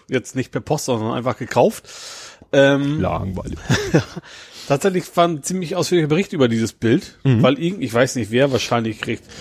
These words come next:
Speaker 1: doch, ich glaub, die hatten auch dann den, diesen komischen Bildkolumnisten nochmal zitiert.
Speaker 2: Oh Gott.
Speaker 1: Der hat irgendwas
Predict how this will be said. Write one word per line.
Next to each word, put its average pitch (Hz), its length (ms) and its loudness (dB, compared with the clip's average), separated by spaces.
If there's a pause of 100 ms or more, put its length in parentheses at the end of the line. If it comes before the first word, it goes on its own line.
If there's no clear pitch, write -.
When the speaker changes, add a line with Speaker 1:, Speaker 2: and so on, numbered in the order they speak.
(140)
Speaker 1:
doch, 156 140 -2
ich 151 100 -4
glaub, 147 160 4
die 139 120 2
hatten 151 200 0
auch 131 140 4
dann 131 280 0
den, 120 460 0 (220)
diesen 110 220 -4
komischen 117 420 0
Bildkolumnisten 156 1120 -2
nochmal 151 220 -2
zitiert. 180 420 -4
Speaker 2:
Oh 135 60 6
Gott. - 340 -2
Speaker 1:
Der - 80 -2
hat - 60 -4
irgendwas 127 300 -6